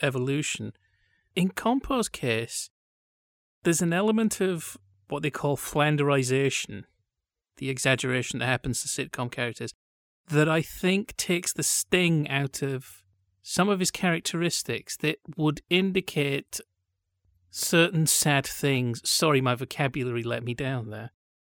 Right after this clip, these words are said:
The scruffiness. And I think early on that scruffiness is implied to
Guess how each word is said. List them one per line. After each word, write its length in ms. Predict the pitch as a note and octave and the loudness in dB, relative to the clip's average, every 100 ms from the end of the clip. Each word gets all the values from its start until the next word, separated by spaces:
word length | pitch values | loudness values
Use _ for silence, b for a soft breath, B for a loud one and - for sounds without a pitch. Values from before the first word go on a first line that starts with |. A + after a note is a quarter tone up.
| _ _ _ - | _ _ _ -8
The 140 | C3+ | 2
scruffiness. 960 | D#3+ - F#3 - C#3 A#2+ G#2+ - - - - _ _ _ | 2 6 4 4 -2 -2 -4 -8 -12 -14 -20 _ _ _
And 100 | D3+ | 0
I 40 | D3 | 2
think 280 | G3+ A3+ - | 4 4 2
early 300 | B3 A#3 G#3 | 2 2 2
on 180 | G3+ F3 | 2 2
that 120 | D#3 | 0
scruffiness 560 | - E3+ - F3 D3+ | 0 -2 0 0 0
is 140 | D#3 D3 | -2 -2
implied 460 | C#3+ - D#3 D3 | -4 -4 -2 -2
to 100 | - | -4